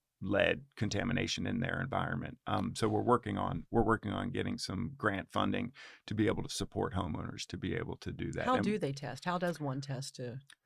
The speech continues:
Speaker 1: Well, you can test the water, and then you have to get a certified lead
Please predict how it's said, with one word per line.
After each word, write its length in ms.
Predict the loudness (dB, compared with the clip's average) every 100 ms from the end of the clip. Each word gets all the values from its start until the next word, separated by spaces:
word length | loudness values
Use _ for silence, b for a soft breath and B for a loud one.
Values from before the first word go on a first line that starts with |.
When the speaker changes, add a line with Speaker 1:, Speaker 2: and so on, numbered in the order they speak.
| _ 12
Speaker 1:
Well, 140 | 12
you 140 | 12 12
can 120 | 12
test 260 | 12 12
the 100 | 12
water, 380 | 12 12 12 12
and 180 | 12 12
then 140 | 12
you 80 | 12
have 160 | 12 12
to 60 |
get 140 | 10 6
a 60 |
certified 680 | 8 8 8 10 10 10 8
lead 400 | 4 4 2 0